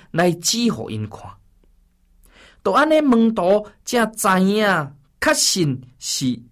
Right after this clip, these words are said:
主耶稣，并且欢喜，因为耶稣基督的显现，嘛，才对忧伤内面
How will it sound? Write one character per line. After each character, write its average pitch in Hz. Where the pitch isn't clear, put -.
主 165
耶 123
稣， 127
并 131
且 185
欢 143
喜， 151
因 131
为 104
耶 131
稣 143
基 113
督 98
的 101
显 104
现， 92
嘛， 165
才 262
对 269
忧 254
伤 302
内 151
面 165